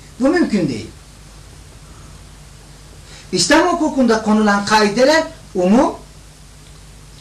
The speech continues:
ifsada mani tipinde konulur. Mesela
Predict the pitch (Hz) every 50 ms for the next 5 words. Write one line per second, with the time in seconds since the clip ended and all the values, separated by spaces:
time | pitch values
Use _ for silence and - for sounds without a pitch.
0 | - - - - 240 233 - - - 285 285 285 294 311 311 302 294 294 294 302
1 | 302 285 - 254 - 277 269 262 262 - - 196 180 160 143 127 110 107 - -
2 | - - - - - - - - - - 214 254 254 - 208 180 156 123 -